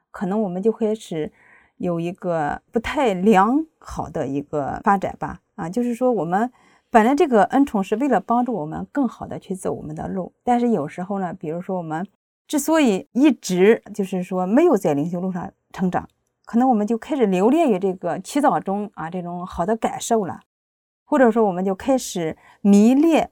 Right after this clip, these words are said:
啊这个恩宠了啊，甚至把这个天主给我们的恩宠就当成了一个骄傲的一个机会，可以这样说。那我们呢，要给大家说的是，我们领受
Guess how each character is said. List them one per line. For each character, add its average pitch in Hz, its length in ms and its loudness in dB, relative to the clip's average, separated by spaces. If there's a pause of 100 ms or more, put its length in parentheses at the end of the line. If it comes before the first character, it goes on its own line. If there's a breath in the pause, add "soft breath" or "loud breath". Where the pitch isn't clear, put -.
啊 180 160 -6
这 247 100 4
个 185 100 2
恩 254 200 8
宠 - 240 -6
了 147 220 -10 (160)
啊， 175 100 -12
甚 269 220 2
至 233 60 2
把 226 120 4
这 208 100 -2
个 185 280 0 (100)
天 254 180 -2
主 220 80 2
给 214 140 4
我 240 60 4
们 196 160 0
的 - 60 -8
恩 254 220 0
宠 175 240 -8
就 170 140 -6
当 233 260 0
成 214 140 -4
了 185 100 -4
一 165 140 -10
个 170 380 -4 (440)
骄 311 160 -2
傲 370 80 4
的 233 120 0
一 - 20 -6
个 165 100 -6
机 190 160 0
会， - 360 -2
可 - 100 -6
以 180 60 0
这 190 100 -4
样 160 160 -10
说。 160 340 -10 (460)
那 311 180 4
我 185 260 4
们 151 220 0
呢， 208 220 2
要 165 160 -2
给 170 100 -2
大 185 160 -2
家 165 140 -4
说 175 180 -8
的 160 160 -6
是， - 460 -8
我 202 100 -4
们 208 220 4
领 185 160 0
受 240 160 -2